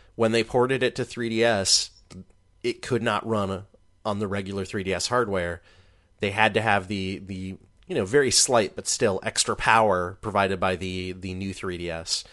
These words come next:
model. Um, and it's one of the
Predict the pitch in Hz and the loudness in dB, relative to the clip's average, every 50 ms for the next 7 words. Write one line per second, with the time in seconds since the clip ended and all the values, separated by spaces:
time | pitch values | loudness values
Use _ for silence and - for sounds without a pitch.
0 | - - - _ _ - - 98 95 82 78 85 82 82 95 107 - - - - | -20 -20 -20 _ _ -14 -6 -4 -2 -2 -2 -4 -6 -8 -10 -12 -16 -20 -14 -10
1 | 85 98 95 92 90 90 95 - _ - - _ _ _ _ _ _ _ _ - | -8 -6 -6 -6 -8 -10 -12 -16 _ -20 -20 _ _ _ _ _ _ _ _ -4
2 | 123 123 - - - 107 98 110 127 160 156 113 104 113 107 107 - | -4 -2 -2 -2 -2 0 2 4 4 4 4 2 0 -2 -2 -2 -4